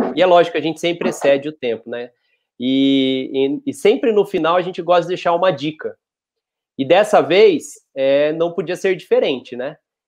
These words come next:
Então, o Matheus, ele vai dar uma dica que, assim, é transformadora. É, é, é, eu, eu, eu fiquei surpreso com essa dica, né? Então, espero que vocês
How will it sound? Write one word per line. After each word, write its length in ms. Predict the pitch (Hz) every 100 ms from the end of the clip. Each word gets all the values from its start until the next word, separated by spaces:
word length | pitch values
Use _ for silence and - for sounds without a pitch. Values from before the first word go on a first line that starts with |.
| _
Então, 720 | 127 - 147 156 165 190 202 -
o 100 | 170
Matheus, 760 | 175 175 175 170 190 240 233 - -
ele 180 | 151
vai 160 | 156 170
dar 240 | 165 185
uma 200 | 262 240
dica 640 | 175 127 135 170 - 202 202 _ _ _
que, 100 | 170
assim, 380 | 185 185 196 151
é 80 | 156
transformadora. 1200 | - 196 254 320 - 233 233 233 147 131 104 101 _ _
É, 320 | 123 131 151 -
é, 600 | 135 131 127 120 107 101 _ _ -
é, 240 | 127 139
eu, 340 | 151 151 247 254
eu, 200 | 170 190 202 _ _
eu 120 | 165
fiquei 180 | - 185
surpreso 640 | 220 226 - 170 147 117
com 180 | - 131
essa 280 | 120 - 143
dica, 320 | 120 107 110
né? 120 | 120
Então, 220 | 117 131
espero 340 | 143 - 143 147
que 120 | 151
vocês 480 | 156 - 170 165